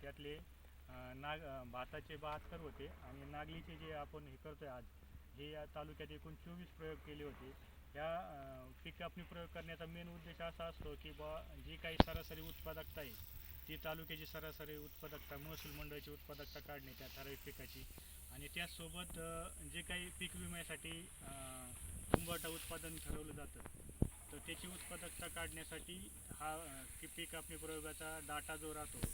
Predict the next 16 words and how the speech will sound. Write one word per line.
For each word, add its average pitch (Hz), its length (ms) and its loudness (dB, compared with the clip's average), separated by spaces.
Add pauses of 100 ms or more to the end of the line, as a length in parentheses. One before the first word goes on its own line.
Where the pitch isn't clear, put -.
(440)
जो 143 280 4 (100)
माहिती 156 340 12
राहते, 143 320 4 (100)
ती 147 60 4
उपयोगात 156 480 6
येते. 139 360 4 (380)
आणि 135 140 0
या-, 170 300 4
यांनीच 175 320 4
बरेचपैकी 175 600 2
म्हणजे 165 380 4 (240)
जे 165 80 2
काही 170 280 4
समजा, 156 280 2
अ, 127 720 0 (160)
देशाची, 151 500 2